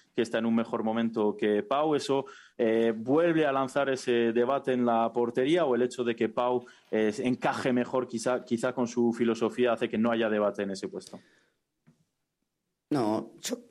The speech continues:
Speaker 2: yo creo que la filosofía del juego colectivo es, Mandanda la maneja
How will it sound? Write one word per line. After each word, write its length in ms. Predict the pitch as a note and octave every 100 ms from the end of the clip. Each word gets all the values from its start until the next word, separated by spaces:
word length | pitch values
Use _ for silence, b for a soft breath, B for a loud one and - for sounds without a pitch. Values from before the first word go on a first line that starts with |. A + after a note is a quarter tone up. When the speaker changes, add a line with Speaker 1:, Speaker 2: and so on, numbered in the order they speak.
| _ _
Speaker 2:
yo 160 | - F3
creo 200 | E3 D3
que 340 | C#3 B2+ B2
la 140 | A#2+ A#2
filosofía 960 | A2+ G#2 - G2 C#3+ D3 B2 G#2+ G2 -
del 220 | F#2 F2
juego 240 | - A2+
colectivo 640 | G2 F#2+ F2+ D3 B2 G2
es, 160 | F2 F2+ -
Mandanda 480 | F#2 F#2 F#2 G2 A2+
la 80 | G2+
maneja 680 | G2 G#2 - F#2 E2+ F2